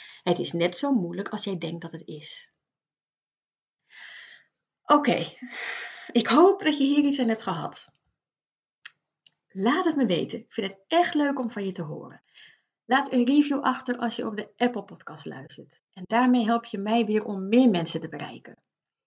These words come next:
Of deel hem in je stories op Instagram. Stuur hem door aan anderen.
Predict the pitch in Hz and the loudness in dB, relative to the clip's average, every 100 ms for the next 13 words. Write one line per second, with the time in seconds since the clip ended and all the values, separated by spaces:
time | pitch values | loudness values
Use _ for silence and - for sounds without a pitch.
0 | _ - 226 214 269 262 254 247 240 - | _ -6 0 2 4 4 6 4 2 0
1 | 254 254 240 233 233 - 240 - 165 160 | 2 2 2 -2 -6 0 0 0 -8 -10
2 | 151 170 _ _ _ - - 302 294 254 | -14 -16 _ _ _ -18 2 6 6 4
3 | 247 233 - 185 170 143 | 2 0 -4 -6 -6 -10